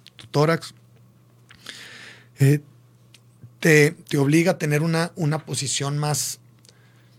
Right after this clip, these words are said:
más de poder. Entonces, eso eleva tu testosterona. Y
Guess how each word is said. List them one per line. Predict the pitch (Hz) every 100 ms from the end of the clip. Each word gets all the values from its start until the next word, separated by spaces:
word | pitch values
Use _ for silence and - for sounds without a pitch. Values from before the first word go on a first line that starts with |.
| _
más | 131 147
de | 131
poder. | 127 127 127 147 180 - _ - - _
Entonces, | 151 123 151 170 160
eso | 143
eleva | 147 147 147
tu | 120
testosterona. | 123 - 127 117 127 139 156 175 - - - - - - _ - - -
Y | 151 180 190